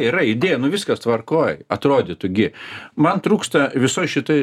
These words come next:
visose šitose reikaluose pastarųjų metų kelių, įskaitant ir turniketus, ar ten dar kitus dalykus įskaitant, trūksta kažkokio tokio sisteminio požiūrio, kad susiristų, e, susirinktų kažkokie tai, em, eismo specialistai šalies,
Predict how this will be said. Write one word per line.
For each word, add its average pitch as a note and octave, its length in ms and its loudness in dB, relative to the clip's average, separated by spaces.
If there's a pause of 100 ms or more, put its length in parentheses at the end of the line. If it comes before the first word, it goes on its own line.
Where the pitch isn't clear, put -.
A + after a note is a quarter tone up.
visose B2 440 0
šitose B2+ 360 -2
reikaluose A2 480 2
pastarųjų G#2+ 520 0
metų A2+ 460 0 (300)
kelių, G2+ 340 2 (300)
įskaitant G2+ 520 0
ir - 160 -2
turniketus, A#2+ 840 0
ar F2 140 0
ten - 240 0
dar D#3 160 0
kitus B2+ 320 -2
dalykus B2 480 0
įskaitant, G2+ 480 0 (1160)
trūksta D#3 340 2
kažkokio C#3 360 0
tokio C3+ 200 0
sisteminio B2 560 0
požiūrio, E2 480 -4 (680)
kad F#2+ 100 0
susiristų, C#3+ 540 0
e, A2 300 0
susirinktų B2 680 0
kažkokie A2 460 -2
tai, A2+ 220 0
em, F2+ 680 0 (100)
eismo B2 380 0
specialistai G#2+ 760 0
šalies, G#2 600 0